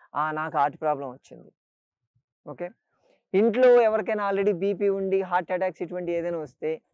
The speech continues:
"ఆ, నాకు వచ్చేసింది". నాకు తెలుసు కొంతమంది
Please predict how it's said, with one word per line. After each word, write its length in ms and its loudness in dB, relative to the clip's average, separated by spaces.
"ఆ, 160 -4
నాకు 300 -6
వచ్చేసింది". 540 -14
నాకు 180 -2
తెలుసు 220 0
కొంతమంది 460 -4